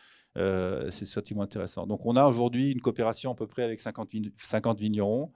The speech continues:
Euh, depuis, on a des, un groupe Champagne. Donc, on a surtout, bon, euh, il y a eu des points dispersés, mais je dirais qu'on a surtout le groupe bordelais.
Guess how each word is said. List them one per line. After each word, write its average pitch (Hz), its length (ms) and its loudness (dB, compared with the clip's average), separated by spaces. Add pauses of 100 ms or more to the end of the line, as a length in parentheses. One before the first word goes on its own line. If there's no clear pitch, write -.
(540)
Euh, 104 280 6
depuis, 120 360 2
on 123 120 4
a 117 80 4
des, 113 240 2
un 107 100 2
groupe 104 200 -2
Champagne. 135 460 4
Donc, 113 200 -2
on 113 40 2
a 117 60 4
surtout, 131 300 -2
bon, 120 320 4
euh, 101 180 2
il 98 80 -8
y 110 80 -2
a 110 60 2
eu - 20 2
des 110 140 0
points 135 180 2
dispersés, 127 540 -2
mais 117 100 2
je 110 160 -2 (120)
dirais 123 220 2
qu'on 113 160 -4
a 110 60 2
surtout 123 320 -4
le 117 100 2
groupe 113 220 -4
bordelais. 110 560 2